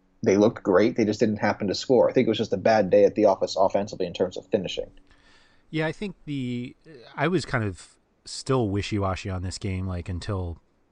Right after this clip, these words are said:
Speaker 2: Saturday at lineup lock, just because the,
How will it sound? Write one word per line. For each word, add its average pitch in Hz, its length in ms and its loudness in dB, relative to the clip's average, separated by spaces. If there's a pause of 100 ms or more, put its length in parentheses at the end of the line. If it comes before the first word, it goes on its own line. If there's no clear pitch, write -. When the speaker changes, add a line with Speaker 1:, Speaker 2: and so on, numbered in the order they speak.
(200)
Speaker 2:
Saturday 95 460 -2
at 90 80 -6
lineup 101 320 -2
lock, 85 220 -6
just 101 160 -8
because 98 440 -6 (760)
the, 107 380 2